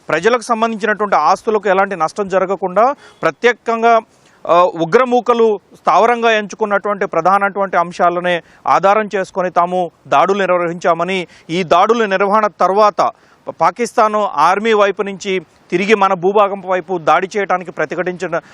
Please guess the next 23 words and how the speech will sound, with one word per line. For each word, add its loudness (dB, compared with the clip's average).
ఆ, 2
ఆ, 2
దాడి 0
చేయడానికి 0
ప్రయత్నించిన -4
సమయంలోనే 0
తాము 0
ప్రతిఘటించామని, -2
ఆ 2
భారతదేశం 0
మ-, -2
ఎస్టాబ్లిష్ -2
చేసినటువంటి 0
భారత 0
ఆర్మీ, 2
నేవీ, 0
అదేవిధంగా 0
ఎయిర్ 0
ఫోర్స్కు -4
సంబంధించినటువంటి -8
దళాలు 2
ఎస్టాబ్లిష్ -2
చేసినటువంటి -2